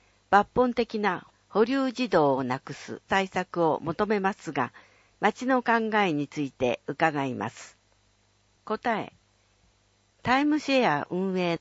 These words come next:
二カ所で受け入れ。町長、本年四月一日現在、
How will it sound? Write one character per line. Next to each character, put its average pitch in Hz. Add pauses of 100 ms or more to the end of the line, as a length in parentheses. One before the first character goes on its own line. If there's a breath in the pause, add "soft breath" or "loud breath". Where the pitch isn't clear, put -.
(100)
二 185
カ 269
所 196
で 151
受 139
け 156
入 139
れ。 131 (720)
町 262
長、 131 (720)
本 277
年 170
四 185
月 226
一 226
日 208
現 180
在、 123